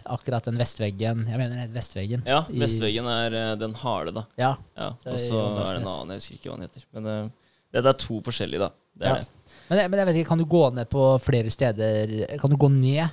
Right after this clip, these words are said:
Speaker 1: flere steder av det fjellet, liksom? Åndals-, eller Romsdalseggen?
Speaker 2: Nei, det vet jeg ikke. Jeg har
Speaker 1: Nei.
Speaker 2: ikke vært der ennå, så jeg har
Speaker 1: Nei,
Speaker 2: ikke
Speaker 1: for jeg
Speaker 2: peiling.
Speaker 1: bare, nei, for jeg tenkte ettersom dere skulle ta det på to dager.
Speaker 2: Ja.
Speaker 1: Fordi, fordi sånn som jeg,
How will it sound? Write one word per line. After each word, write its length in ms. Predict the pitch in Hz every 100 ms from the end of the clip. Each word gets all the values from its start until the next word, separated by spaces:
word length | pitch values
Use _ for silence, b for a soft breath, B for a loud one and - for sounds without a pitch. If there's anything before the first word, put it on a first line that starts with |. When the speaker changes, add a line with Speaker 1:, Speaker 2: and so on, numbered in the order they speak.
| -
Speaker 1:
flere 280 | 139 117 113
steder 400 | 139 110 117 113 - _ _ _ _ _ _
av 100 | 127
det 200 | 123 120
fjellet, 280 | - 110 107
liksom? 300 | 107 - 190 - -
Åndals-, 320 | 143 113 -
eller 380 | 135 131 123 123
Romsdalseggen? 480 | 120 110 104 104 117
Speaker 2:
Nei, 160 | 98 101
det 120 | 175
vet 80 | 135
jeg 80 | 107 160
ikke. 60 | -
Jeg 80 | -
har 60 | 175
Speaker 1:
Nei. 80 | 175
Speaker 2:
ikke 320 | 135 123 117
vært 100 | -
der 80 | -
ennå, 160 | 98 147
så 160 | 151
jeg 40 | 147
har 40 |
Speaker 1:
Nei, 80 | 190
Speaker 2:
ikke 60 | 180
Speaker 1:
for 60 | 135
jeg 80 |
Speaker 2:
peiling. 80 | 185
Speaker 1:
bare, 260 | 175 175 165
nei, 120 | 190
for 120 | 185 190
jeg 40 | 175
tenkte 160 | 165 165
ettersom 180 | - 147
dere 100 | 139
skulle 140 | 156 -
ta 80 | 131
det 100 | 123
på 100 | 135
to 180 | 135 127
dager. 320 | 123 135 175 -
Speaker 2:
Ja. 140 | 120
Speaker 1:
Fordi, 160 | 135 165 156 123 127
fordi 240 | 160 160 151 147 139
sånn 120 | 147
som 100 | 151 147
jeg, 480 | 135 131 131 123